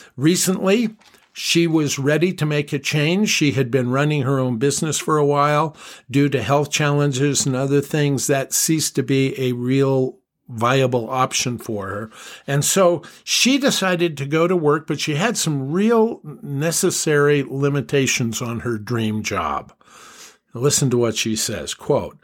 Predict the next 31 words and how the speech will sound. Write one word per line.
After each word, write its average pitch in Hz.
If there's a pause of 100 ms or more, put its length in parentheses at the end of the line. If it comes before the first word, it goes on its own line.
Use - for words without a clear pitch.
(340)
"I 156
have 127
very 151
good 139
news 117
to 92
share. - (380)
I 139
will 175 (120)
be 147
starting 156
a 120
new 151
talent 175
acquisition 156 (360)
on 135 (240)
the 123
end 139
of 120
this 127
month. 85 (400)
It's 127
not 160
in 175
the 156
medical 160
devices, 135 (420)
but 131
it 127
is 151
remote, 160